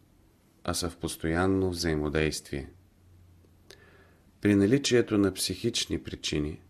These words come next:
човек може да добие предразположение към болест.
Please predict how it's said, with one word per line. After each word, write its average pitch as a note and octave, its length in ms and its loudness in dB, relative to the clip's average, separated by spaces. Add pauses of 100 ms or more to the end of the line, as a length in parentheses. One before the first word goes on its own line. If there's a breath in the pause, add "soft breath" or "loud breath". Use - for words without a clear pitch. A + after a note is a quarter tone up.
(520 soft breath)
човек G#2 540 0 (640)
може G2 280 2
да F#2 120 2
добие F#2 580 0 (680)
предразположение F#2 1000 2
към E2 260 -6
болест. D#2 600 -4